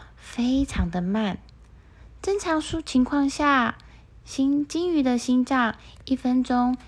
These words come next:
跳动约九下，就算是急速运动的时候，也不过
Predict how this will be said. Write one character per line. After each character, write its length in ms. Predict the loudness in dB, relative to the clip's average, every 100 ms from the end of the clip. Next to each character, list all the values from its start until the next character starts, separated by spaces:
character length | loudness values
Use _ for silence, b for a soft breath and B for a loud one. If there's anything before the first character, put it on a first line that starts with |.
| B
跳 180 | -4 -4
动 300 | 0 0 2
约 300 | 2 0 -2 -6
九 220 | -6 -6 -6
下， 440 | -12 -4 0 0 -4 -20 -20 -20 -20 -20 -20 -20 -20 B B 0
就 180 | 2
算 480 | 2 2 2 2 0 B -10
是 140 | -8
急 220 | -4 -2
速 180 | 0 0
运 180 | 0 0
动 160 | 0
的 140 | 0 0
时 180 | 0 -2
候， 420 | 2 4 2 0 B B -8
也 100 | -6
不 140 | -4
过 520 | 0 2 4 2 0